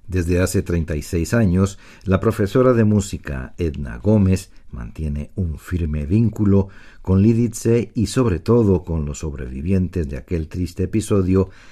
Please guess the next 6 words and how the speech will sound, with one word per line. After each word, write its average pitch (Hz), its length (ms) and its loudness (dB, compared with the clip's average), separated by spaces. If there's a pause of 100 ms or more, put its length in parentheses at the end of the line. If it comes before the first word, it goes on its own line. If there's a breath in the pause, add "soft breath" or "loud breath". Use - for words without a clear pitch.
(120)
de 92 160 2
la 78 80 -2
historia 69 640 -8
checoslovaca 64 1040 -12 (160)
y - 100 -8
checa. - 540 -14